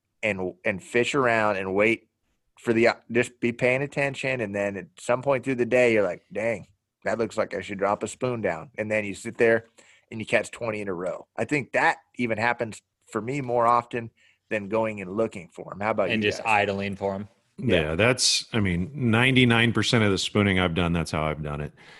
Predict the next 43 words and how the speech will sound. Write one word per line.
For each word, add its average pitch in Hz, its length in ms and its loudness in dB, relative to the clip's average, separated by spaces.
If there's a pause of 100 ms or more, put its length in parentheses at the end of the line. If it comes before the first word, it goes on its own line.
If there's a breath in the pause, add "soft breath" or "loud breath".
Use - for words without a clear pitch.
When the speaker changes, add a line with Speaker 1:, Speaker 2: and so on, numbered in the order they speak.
(180 loud breath)
Speaker 3:
It's 113 180 2
just - 240 6
so 127 200 8
hard 95 400 4
to, 87 360 2
like 90 240 -4
you 85 60 -2
said, 82 320 0
to 82 60 -4
graph 87 480 0
'em 87 120 0
with 85 140 -4
the 82 60 -4
big 82 200 -2
motor, 82 260 -2
turn 87 260 -4
around 78 340 -4
and 76 120 -6
drop 73 420 -6
on 73 180 -6
'em. 76 100 -8
And 71 80 -12 (520 loud breath)
you 143 100 4
might 139 200 6
find 101 260 2
an 73 100 -2
area 92 360 4
by 78 180 -4
graphing 78 500 -4
around, 78 500 -4
but 82 140 -8
you're 90 120 -2
still, 90 600 0 (200)
I 90 80 0
still 90 580 0 (520)
a - 40 -10
hundred 98 240 0
percent 85 340 -4
agree 85 280 -2
with 82 200 -6
you 80 120 -4
that, 78 200 -8 (880 soft breath)
um, - 640 -6